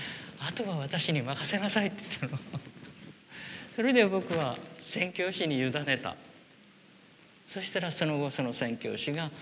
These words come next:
向こうの宣教師と話して、そしていろいろと二人の宣教師の間で話して、で、僕と彼女が将来結婚するかもしれない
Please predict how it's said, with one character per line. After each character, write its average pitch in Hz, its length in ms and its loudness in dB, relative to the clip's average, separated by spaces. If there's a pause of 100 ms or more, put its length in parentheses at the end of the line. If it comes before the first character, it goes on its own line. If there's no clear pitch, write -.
(200)
向 117 100 -4
こ 117 200 -4
う - 20 -2
の 104 100 -4
宣 101 280 -2
教 104 220 -6
師 - 120 -8
と 143 160 -10
話 101 320 -8
し - 140 -2
て、 - 180 -8 (480)
そ - 180 -2
し - 120 -2
て 190 220 0
い 143 40 2
ろ 156 140 6
い 143 40 4
ろ 131 100 4
と 127 120 0
二 - 280 -4
人 127 140 2
の 113 80 -2
宣 117 240 0
教 107 180 -2
師 - 120 -4
の 101 160 -4
間 104 340 -6
で 175 180 -2
話 107 400 -6
し - 60 -4
て、 165 200 -4 (400)
で、 127 420 0
僕 117 360 -2
と 190 340 -6 (300)
彼 120 260 -2
女 107 140 -2
が 101 140 -4
将 190 440 2
来 196 340 -2 (380)
結 - 200 0
婚 123 220 -4
す - 120 -2
る 123 60 -2
か 123 140 -4
も 113 100 -4
し - 140 0
れ 120 160 6
な 143 200 0
い 123 140 -2